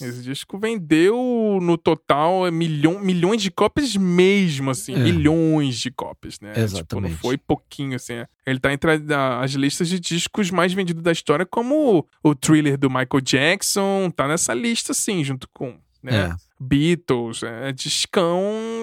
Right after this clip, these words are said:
Speaker 2: esse é um clássico mesmo, tem, você tem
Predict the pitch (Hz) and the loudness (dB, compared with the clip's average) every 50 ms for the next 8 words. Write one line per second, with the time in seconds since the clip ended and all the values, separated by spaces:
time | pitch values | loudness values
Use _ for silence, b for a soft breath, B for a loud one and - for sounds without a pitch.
0 | 226 233 233 196 190 - - 208 226 247 339 349 349 311 214 - - 196 185 180 | -8 -6 -6 -6 -4 -4 -4 -4 -4 -4 -6 -6 -6 -8 -8 -6 -4 -2 0 0
1 | 185 190 - - - 175 170 185 214 226 - - 165 151 147 156 151 - 165 180 | 0 -2 -4 -6 -4 -2 0 0 0 -2 -4 -6 -6 -4 -4 -6 -4 -4 -4 -4
2 | 185 165 | -4 -6